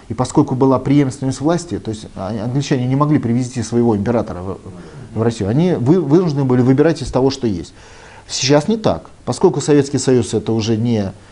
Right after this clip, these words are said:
э, царская империя, где надо выбирать из числа наследников, э, соответственно, они запустили механизм уже продвижения своего человека Горбачёва.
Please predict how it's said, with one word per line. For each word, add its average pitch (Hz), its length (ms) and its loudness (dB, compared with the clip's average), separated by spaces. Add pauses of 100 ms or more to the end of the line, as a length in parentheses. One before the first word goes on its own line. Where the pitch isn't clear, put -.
(240)
э, 101 520 -6 (100)
царская 139 420 0
империя, 180 280 4
где 160 160 2
надо 156 180 2
выбирать 147 420 4
из 127 60 -4
числа - 300 0
наследников, 117 640 0 (540)
э, 104 320 0
соответственно, 165 640 2
они 165 280 4 (140)
запустили 143 500 2
механизм 147 600 2
уже 139 280 2
продвижения 147 760 2
своего 131 300 2
человека 147 420 0
Горбачёва. 120 600 -2